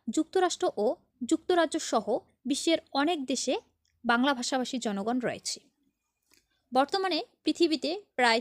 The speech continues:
তিরিশ কোটি মানুষের মুখের ভাষা বাংলা। খুবই গুরুত্বপূর্ণ একটি বাক্য। বর্তমানে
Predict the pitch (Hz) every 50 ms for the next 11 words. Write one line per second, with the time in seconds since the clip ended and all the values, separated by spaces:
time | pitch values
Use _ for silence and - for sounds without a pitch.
0 | - - 330 330 381 - - - 339 311 320 294 269 240 233 240 - 269 254 226
1 | 220 214 226 202 185 190 - - 254 214 202 - - - - - - _ _ _
2 | _ _ _ _ _ _ _ _ _ _ _ _ _ _ _ _ - 285 294 294
3 | 254 269 262 - 269 240 247 233 226 214 - 233 214 214 208 _ - 349 427 -
4 | _ _ _ _ _ - 247 254 254 - 330 320 302 285